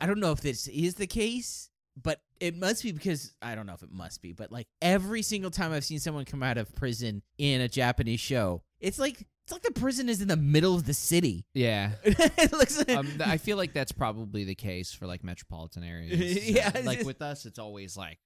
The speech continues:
Speaker 1: in the middle
Speaker 2: out
Speaker 1: of
Speaker 2: in the
Speaker 1: nowhere,
Speaker 2: boonies.
Speaker 1: you know?
Speaker 2: Yeah.
Speaker 1: <laughs> But it's just like, it's
Speaker 2: Um, but then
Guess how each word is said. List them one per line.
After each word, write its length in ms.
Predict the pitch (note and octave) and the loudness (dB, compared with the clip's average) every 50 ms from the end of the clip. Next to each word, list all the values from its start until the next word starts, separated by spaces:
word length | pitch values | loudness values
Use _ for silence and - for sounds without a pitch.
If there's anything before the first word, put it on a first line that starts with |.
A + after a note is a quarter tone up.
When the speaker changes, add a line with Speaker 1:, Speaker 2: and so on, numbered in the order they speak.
| _ | _
Speaker 1:
in 100 | - D#3 D#3 | -6 -2 -2
the 60 | E3 | 0
middle 240 | E3+ F#3 G3+ G3 E3+ | 0 0 0 0 0
Speaker 2:
out 40 | D3 | 0
Speaker 1:
of 40 | D#3 | 0
Speaker 2:
in 60 | D#3+ | 2
the 60 | D#3 D3 | 2 2
Speaker 1:
nowhere, 400 | D3+ D3 C#3+ B2+ A2+ G#2 G#2 A2 | 4 4 4 4 2 2 0 0
Speaker 2:
boonies. 120 | A#2+ B2+ | 0 0
Speaker 1:
you 100 | C#3 C#3+ | 0 0
know? 340 | C#3 C#3 C#3+ C#3+ C#3+ C#3+ C#3+ C#3+ | 0 2 2 2 2 2 0 0
Speaker 2:
Yeah. 300 | G#2 G2+ G2 F#2+ F#2+ G2 G#2+ F#3 F3+ - | -2 -2 -2 -2 -4 -2 -2 -2 -4 -4
Speaker 1:
<laughs> 120 | - - - | -8 -6 -6
But 160 | C4 A#3 - | -6 -4 -2
it's 260 | B3+ A#3 G#3+ - - | -4 -4 -4 -4 -8
just 200 | A3 - - - G#3+ | -8 -6 -6 -6 -6
like, 240 | F#3 - _ - - _ | -6 -8 _ -20 -20 _
it's 140 | - - - | -18 -14 -12
Speaker 2:
Um, 120 | F#2 - - | -10 -8 -8
but 100 | - A2+ | -8 -6
then 300 | A#2 C3+ C3 C3 B2+ B2 | -4 -4 -4 -4 -6 -8